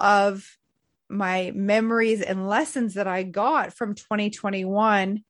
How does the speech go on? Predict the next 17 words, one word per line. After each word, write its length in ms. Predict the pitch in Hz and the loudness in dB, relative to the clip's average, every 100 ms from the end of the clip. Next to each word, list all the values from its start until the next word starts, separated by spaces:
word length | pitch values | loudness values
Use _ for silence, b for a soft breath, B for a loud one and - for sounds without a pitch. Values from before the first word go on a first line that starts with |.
| _ _ _ _ _ - | _ _ _ _ _ -4
like 460 | 196 214 262 320 | 2 4 4 2
a 80 | 302 | -2
vision 420 | 202 247 233 208 | 0 -2 -2 -6
board. 420 | 180 180 180 - 185 B B _ - | -6 -6 -6 -8 -10 B B _ -8
And 120 | 208 | -4
I 100 | 226 | 0
received 480 | 226 233 - 254 226 | 0 0 2 2 4
this 200 | 247 233 | 2 2
incredible 840 | 233 208 - 208 226 233 269 294 - | 0 -2 -4 -2 2 4 4 4 2
aha 640 | 202 202 - 190 180 165 170 | 2 0 -2 0 0 -2 -2
moment. 720 | 196 185 175 175 - - - _ _ _ _ _ _ _ _ _ _ _ _ _ _ _ _ _ _ _ _ _ _ _ _ _ _ _ _ - | -2 -2 -4 -8 -14 -20 -20 _ _ _ _ _ _ _ _ _ _ _ _ _ _ _ _ _ _ _ _ _ _ _ _ _ _ _ _ -4
And 100 | 220 | -2
it 60 | |
was 140 | 208 226 | 2 2
like 180 | 214 | 2
a 60 | 196 | 0
flash. 800 | - - 214 185 170 - - - | -2 0 4 2 0 -6 -8 -10